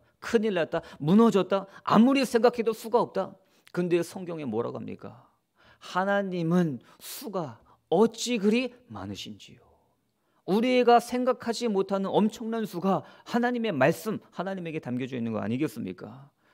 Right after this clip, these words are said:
그 대표적인 게 다윗과 골리앗 아니에요? 다윗이 골리앗 앞에 섰습니다. 얼마나 용사입니까, 골리앗이?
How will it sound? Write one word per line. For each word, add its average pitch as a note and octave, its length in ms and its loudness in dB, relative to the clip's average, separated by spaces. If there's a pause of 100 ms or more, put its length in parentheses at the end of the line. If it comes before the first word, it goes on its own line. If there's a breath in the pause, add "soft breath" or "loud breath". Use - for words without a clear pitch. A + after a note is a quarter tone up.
(360 soft breath)
그 A3 240 0
대표적인 F#3 640 -4
게 F3 100 -4
다윗과 D#3+ 380 -4
골리앗 C#3+ 340 -2
아니에요? A#2 420 -8 (800)
다윗이 C3 420 -6
골리앗 A#2 380 -4
앞에 G#2+ 220 -6
섰습니다. A#2 580 -14 (800 soft breath)
얼마나 A3 1080 2
용사입니까, C3+ 880 -4
골리앗이? G2+ 560 -8